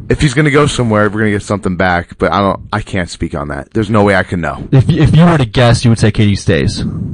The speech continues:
Speaker 1: I would say K D goes.
Speaker 2: You're gonna,
Speaker 1: There's
Speaker 2: if
Speaker 1: too
Speaker 2: you
Speaker 1: much
Speaker 2: were to,
Speaker 1: value there.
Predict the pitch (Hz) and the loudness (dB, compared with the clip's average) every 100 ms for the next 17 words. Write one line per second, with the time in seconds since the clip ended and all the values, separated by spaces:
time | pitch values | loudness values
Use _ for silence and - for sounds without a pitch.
0 | - - - - 151 175 - 165 131 135 | -12 -14 -6 2 2 2 2 0 0 0
1 | 120 104 110 92 78 - - - - 120 | 0 0 2 0 0 -4 -6 -8 -6 2
2 | 117 139 139 127 180 208 202 120 127 113 | 4 4 4 4 4 4 4 2 2 0
3 | 87 82 | -4 -4